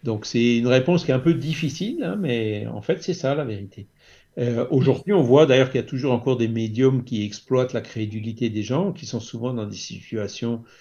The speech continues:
Speaker 1: de faiblesse ou de détresse ou autre, hein. Euh, ben, c'est, c'est, l-, l'attitude que condamnait Moïse, elle est toujours encore condamnable aujourd'hui, hein. Des, des, comment dire, des, des médiums malhonnêtes, il y en a malheureusement beaucoup.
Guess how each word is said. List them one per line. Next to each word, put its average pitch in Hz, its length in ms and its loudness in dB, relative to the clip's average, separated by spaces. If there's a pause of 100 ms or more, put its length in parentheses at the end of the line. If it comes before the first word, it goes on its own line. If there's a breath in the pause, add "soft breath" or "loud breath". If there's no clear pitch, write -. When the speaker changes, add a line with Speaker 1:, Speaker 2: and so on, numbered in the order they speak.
(220 soft breath)
Speaker 1:
de 123 100 -4
faiblesse 127 800 6
ou 110 280 -2
de 110 120 -2
détresse 107 600 2
ou 107 160 0
autre, 165 340 2
hein. 147 160 -2 (560 soft breath)
Euh, 104 360 0
ben, 104 920 -6 (320)
c'est, - 220 -8
c'est, 190 220 -10 (120)
l-, 147 340 0 (440)
l'attitude 143 680 6
que 135 80 -2
condamnait 123 540 6
Moïse, 135 480 4
elle 117 120 0
est 107 140 -6
toujours 147 280 0
encore 165 280 2
condamnable 147 580 2
aujourd'hui, 165 500 -2
hein. 143 100 -6 (260)
Des, 110 140 -8
des, 101 340 -8
comment 104 260 -4
dire, 101 280 -4
des, 101 140 -14
des 101 120 -4
médiums 107 380 0
malhonnêtes, 107 500 -2
il 110 40 -10
y 101 40 -4
en 107 80 -4
a 139 60 -4
malheureusement 107 640 -2
beaucoup. 123 440 -2